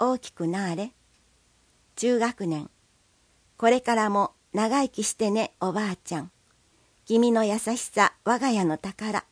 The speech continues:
高学年。お仕事を朝から晩までありがとう。あなたのためならへっちゃらです。中学生。生意気に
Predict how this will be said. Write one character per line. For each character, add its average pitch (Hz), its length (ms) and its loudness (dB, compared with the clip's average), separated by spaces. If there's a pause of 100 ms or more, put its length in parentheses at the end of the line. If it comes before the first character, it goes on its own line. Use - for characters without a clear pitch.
(960)
高 233 220 4
学 214 300 -4
年。 151 240 -4 (680)
お 226 120 2
仕 - 160 -2
事 233 320 0
を 196 260 0
朝 269 300 -2
か 233 100 2
ら 208 140 2
晩 247 260 0
ま 202 140 -2
で 170 160 -2
あ 196 100 -2
り 208 120 -2
が 220 140 -2
と 185 260 -6
う。 - 60 -8 (920)
あ 208 120 2
な 262 140 2
た 269 160 0
の 208 140 0
た 220 140 -2
め 220 120 0
な 214 140 2
ら 190 80 4
へ 233 160 -2
っ 247 120 -10
ち 240 120 -2
ゃ 220 40 2
ら 220 120 2
で 220 120 -2
す。 - 200 -12 (920)
中 269 220 2
学 254 240 0
生。 - 320 -4 (920)
生 240 340 2
意 247 80 0
気 220 160 -2
に 208 260 0